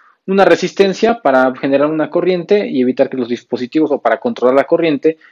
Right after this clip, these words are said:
el diodo que me permite transformar esta corriente alterna en corriente directa pulsante, y finalmente un cargador al cual le estará llegando la corriente directa para asimismo abastecer la energía de la pila.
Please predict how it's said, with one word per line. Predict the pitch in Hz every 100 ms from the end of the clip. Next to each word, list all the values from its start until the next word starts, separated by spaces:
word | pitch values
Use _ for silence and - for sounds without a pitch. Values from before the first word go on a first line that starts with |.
| _ -
el | 202 202
diodo | 208 160 175
que | 175
me | 143 135
permite | 139 156 151
transformar | 147 135 143 139 143
esta | 135 143 127
corriente | 139 139 135
alterna | 156 151 175 160 160
en | 139 123
corriente | 127 131 135 131
directa | 127 127 151
pulsante, | - 180 175 165 151 180 _ _ _
y | 190
finalmente | 220 196 170 170 185
un | 180 160
cargador | 165 143 131 147 - -
al | 123
cual | 123 143 151 170
le | 135
estará | 113 127
llegando | 135 139 135 139
la | 139 -
corriente | 123 120 127 131
directa | 120 127 123 - 170 _ _ _ _ _
para | - 180
asimismo | 180 - 151 160
abastecer | 160 120 - - 147 147
la | 131
energía | 113 107 - 123
de |
la | 110 -
pila. | 85 -